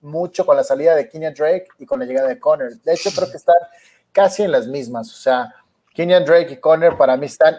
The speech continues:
en el mismo nivel, más o menos. O sea, no les veo una diferencia muy grande. Entonces,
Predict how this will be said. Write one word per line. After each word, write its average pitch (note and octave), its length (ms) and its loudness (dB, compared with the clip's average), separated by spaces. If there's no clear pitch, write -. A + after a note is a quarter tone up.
en C3+ 160 -6
el C3+ 160 -6
mismo D#3 360 -4
nivel, B2+ 320 0
más B2+ 260 -8
o C3 40 -6
menos. A#2 380 -12
O - 40 -20
sea, A#2+ 380 -2
no B2+ 140 -8
les C3+ 180 -6
veo C#3 200 2
una C#3 140 -4
diferencia A#2+ 640 -4
muy B2 180 -16
grande. D#3+ 440 -4
Entonces, E3 880 0